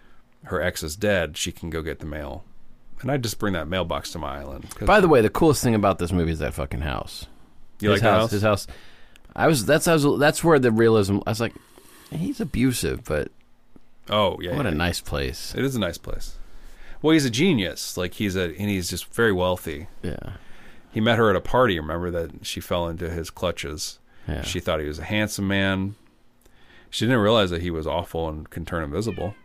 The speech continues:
Speaker 2: At the time, he couldn't. He was just awful. So.
Speaker 1: Well, you never know. He could have been working on that.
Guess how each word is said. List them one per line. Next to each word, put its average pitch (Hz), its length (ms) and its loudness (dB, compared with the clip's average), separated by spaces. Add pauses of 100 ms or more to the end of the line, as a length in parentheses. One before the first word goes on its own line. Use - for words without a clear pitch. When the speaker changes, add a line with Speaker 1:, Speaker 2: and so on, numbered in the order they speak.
(480)
Speaker 2:
At 117 140 2
the 107 80 -6
time, 123 220 2
he 92 60 2
couldn't. 87 420 0
He 101 100 -2
was 92 80 0
just 87 160 -4
awful. 87 440 -2 (360)
So. - 320 -10 (240)
Speaker 1:
Well, 95 160 -8
you - 60 -6
never 123 200 -4
know. 90 140 0
He 113 80 -2
could - 100 -6
have 104 100 0
been 90 100 -4
working 82 280 -6
on 82 180 -4
that. 92 200 -8